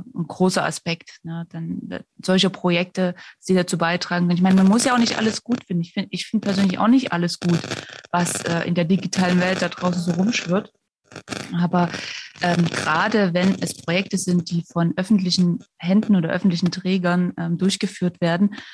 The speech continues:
da kann man das ja noch am, am allerersten erklären und zeigen, wo gehen die Daten hin, was sind es für Daten, wer erhebt die Daten und so weiter und so fort. Und dann halt verständlich machen, okay, und was,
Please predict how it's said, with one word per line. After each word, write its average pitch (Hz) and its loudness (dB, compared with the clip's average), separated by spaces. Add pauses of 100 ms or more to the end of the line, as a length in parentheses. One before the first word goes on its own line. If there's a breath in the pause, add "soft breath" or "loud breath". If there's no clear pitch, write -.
(340 loud breath)
da 175 0
kann 185 0
man 202 4
das 185 2
ja 180 0
noch 180 0
am, - -4
am - -6
allerersten 190 0
erklären 185 0
und 175 -4
zeigen, 185 0
wo 180 4
gehen 190 4
die 185 4
Daten 180 -2
hin, 196 4
was 180 0
sind 202 4
es 196 -4
für 180 -6
Daten, 175 -2
wer 180 0 (380 loud breath)
erhebt 196 2
die 190 0
Daten 175 2
und 180 0
so 165 -6
weiter 170 0
und 180 2
so 180 -6
fort. 175 -2
Und 175 0
dann 175 2
halt 180 2
verständlich 185 0
machen, 185 2
okay, - -2
und 180 0
was, 180 -4